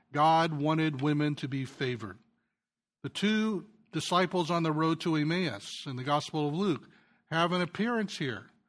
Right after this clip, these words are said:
And what they did with regard to testifying of truth without faith was very important in the historical record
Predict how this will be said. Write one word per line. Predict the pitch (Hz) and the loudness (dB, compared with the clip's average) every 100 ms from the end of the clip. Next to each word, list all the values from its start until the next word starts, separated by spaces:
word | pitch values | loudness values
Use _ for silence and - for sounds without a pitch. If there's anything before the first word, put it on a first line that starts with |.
| _ _ _ _ | _ _ _ _
And | 143 135 | -6 0
what | 170 190 | 2 2
they | 185 220 | 2 2
did | 180 160 165 156 | 0 2 2 2
with | 160 160 | -2 -2
regard | 147 156 156 160 | 0 4 4 2
to | 160 139 139 | -2 -2 -2
testifying | 139 - 226 - 208 151 127 120 120 143 - _ _ _ _ _ _ | -4 -2 -2 -2 -4 -2 -2 -2 -4 -10 -14 _ _ _ _ _ _
of | 143 - | -8 -8
truth | - - 240 285 160 135 - - _ _ _ _ _ 147 | -10 -8 0 2 2 0 -6 -18 _ _ _ _ _ -8
without | 156 185 185 180 - | 0 4 4 4 -2
faith | - - - 226 247 156 127 - - _ _ _ _ - | -16 -14 -4 0 2 0 -2 -8 -18 _ _ _ _ -6
was | 156 | -6
very | 139 170 180 190 | 0 4 4 4
important | 214 196 185 180 180 180 | 0 -2 2 2 2 0
in | 175 | -2
the | 165 | -2
historical | 147 - 156 160 175 | -4 -2 0 0 0
record | 151 135 123 131 131 | -2 -2 -2 -4 -4